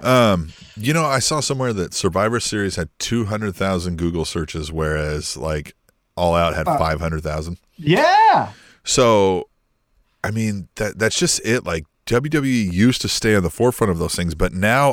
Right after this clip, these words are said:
Speaker 1: all we hear is, like, so when A E W was coming out and, you know, Jim Ross was gonna get involved, and we heard Chris Jericho was getting involved, and, like, everybody was very cautious to be like, "We could never be competition for the W W E," right? Like,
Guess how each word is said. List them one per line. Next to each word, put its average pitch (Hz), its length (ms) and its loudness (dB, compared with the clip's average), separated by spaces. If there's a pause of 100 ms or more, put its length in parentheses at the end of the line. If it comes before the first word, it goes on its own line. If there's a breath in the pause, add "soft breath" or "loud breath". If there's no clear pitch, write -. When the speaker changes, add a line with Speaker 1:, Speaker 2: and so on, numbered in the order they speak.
Speaker 1:
all 131 180 4
we 151 100 6
hear 127 160 6
is, 101 140 2
like, 92 240 0 (320 loud breath)
so 170 360 4 (360)
when 156 160 2
A 190 80 4
E 226 80 6
W 180 160 6
was 120 100 2
coming 117 220 2
out 87 340 0
and, 87 360 0
you 98 100 0
know, 87 100 4
Jim 113 240 2
Ross 98 320 -2
was 82 140 -6
gonna 82 240 0
get 78 160 -4
involved, 82 320 0
and 87 60 -4
we 95 80 0
heard 104 140 0
Chris 135 200 -4
Jericho 113 260 2
was 90 140 2
getting 92 180 -4
involved, 82 280 -2
and, 85 140 -4
like, 85 260 -6
everybody 151 420 0
was 101 160 0
very 110 280 2
cautious 95 380 -2
to 90 100 -6
be 87 120 -2
like, 80 340 -6 (800 soft breath)
"We 247 120 2
could 117 140 2
never 151 200 4
be 85 100 -2
competition - 840 -2
for 87 100 -18
the 90 120 -16
W 104 320 0
W 82 380 -4
E," 95 280 0
right? 80 400 -2
Like, 85 320 -2